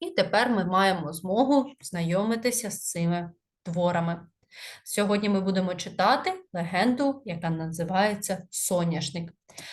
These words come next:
Спочатку розглянемо орфограми, які будуть зустрічатися у цьому творі. Німфа, височенна, довкола,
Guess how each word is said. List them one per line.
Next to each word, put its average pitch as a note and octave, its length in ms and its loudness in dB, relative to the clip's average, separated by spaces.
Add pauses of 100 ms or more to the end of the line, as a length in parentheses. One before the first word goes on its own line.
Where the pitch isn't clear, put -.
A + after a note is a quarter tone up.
(300)
Спочатку C4+ 960 2
розглянемо G3+ 840 0
орфограми, F#3+ 920 2
які E3+ 280 -4
будуть E3 320 -2
зустрічатися G3 920 0 (180)
у F3+ 180 -6
цьому G3+ 580 4 (160)
творі. E3+ 580 0 (1160)
Німфа, G#3 840 2 (720)
височенна, F#3 1400 0 (420)
довкола, E3+ 1400 4